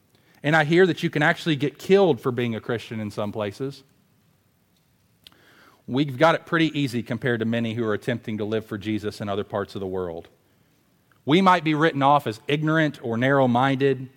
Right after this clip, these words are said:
and we might face some pushback and discrimination, but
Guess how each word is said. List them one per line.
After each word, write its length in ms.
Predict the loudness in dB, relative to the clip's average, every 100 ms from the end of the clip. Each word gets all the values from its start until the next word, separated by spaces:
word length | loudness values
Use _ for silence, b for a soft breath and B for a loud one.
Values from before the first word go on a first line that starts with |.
| _ _ _ -8
and 80 | -2
we 80 | 2
might 220 | 2 0
face 260 | -2 -2
some 200 | -4 -8
pushback 720 | -2 -2 0 2 2 2 -4 -18 _ _ _ _ b b b b b b
and 160 | -2 -2
discrimination, 800 | -2 0 2 2 -2 -4 -6 -2
but 200 | -4